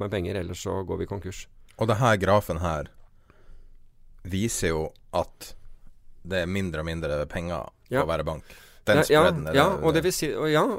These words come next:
Speaker 1: det er helt riktig. I øyeblikket så er det mindre og mindre penger å være bank, slik at banker må prøve å tjene penger på andre områder.
Speaker 2: Mm.
Speaker 1: Og, og være så dyktige de kan med det. Men
Speaker 2: Men det er
Speaker 1: det
Speaker 2: jo veldig negativt for økonomien når banker ikke kan
Speaker 1: Det er en
Speaker 2: låne ut så mye.
Speaker 1: Ja, men,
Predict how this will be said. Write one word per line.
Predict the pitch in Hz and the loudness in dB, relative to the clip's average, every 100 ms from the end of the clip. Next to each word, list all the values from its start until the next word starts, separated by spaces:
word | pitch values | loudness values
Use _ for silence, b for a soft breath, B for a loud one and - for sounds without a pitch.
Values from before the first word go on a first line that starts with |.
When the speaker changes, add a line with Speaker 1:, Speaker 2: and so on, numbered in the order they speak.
| 143 | 2
Speaker 1:
det | 156 | 4
er | 156 | 4
helt | 151 | 2
riktig. | 139 147 | 0 2
I | 147 139 | 4 4
øyeblikket | 101 113 - | 4 0 2
så | 165 | 2
er | 139 | 4
det | 135 | 4
mindre | 117 | 2
og | 123 | 2
mindre | 113 | 0
penger | 120 110 104 | 0 0 2
å | |
være | 117 120 | 2 2
bank, | 185 190 | 0 -2
slik | 151 139 | -4 -2
at | 143 | 0
banker | 143 113 - 147 | 2 0 -2 -2
må | 147 143 | 0 0
prøve | 139 120 | 2 0
å | 131 | 0
tjene | 135 131 | -2 0
penger | 135 117 | 0 -2
på | 104 - | -2 0
andre | 135 87 | 0 0
områder. | 95 92 95 113 110 - | -2 0 0 0 -4 -6
Speaker 2:
Mm. | 92 85 71 b b b b _ - | -4 -4 -6 b b b b _ -4
Speaker 1:
Og, | 127 131 117 | 4 4 4
og | 127 | 4
være | 127 127 117 107 101 - | 4 2 -2 -8 -14 -12
så | 110 131 | -2 0
dyktige | 127 - 101 | 0 -2 -4
de | |
kan | - 101 | -2 -2
med | 113 104 | 0 2
det. | 98 | 0
Men | 101 | 0
Speaker 2:
Men | 120 | 2
det | |
er | 131 | 4
Speaker 1:
det | 110 | 6
Speaker 2:
jo | 104 | 6
veldig | 107 101 | 4 4
negativt | 95 87 82 | 0 0 -2
for | 80 | -6
økonomien | 76 80 87 73 | -6 -4 -2 -2
når | 67 | -4
banker | 78 85 - 65 | -4 -4 -4 -4
ikke | 65 - 73 69 64 65 - - - _ | -6 -4 -2 0 -2 -6 -10 -20 -20 _
kan | - 151 | 2 4
Speaker 1:
Det | 170 | 4
er | |
en | |
Speaker 2:
låne | 85 92 | 4 2
ut | - | -2
så | 113 | -2
mye. | 120 | 2
Speaker 1:
Ja, | 165 220 | 2 2
men, | 202 196 | 0 0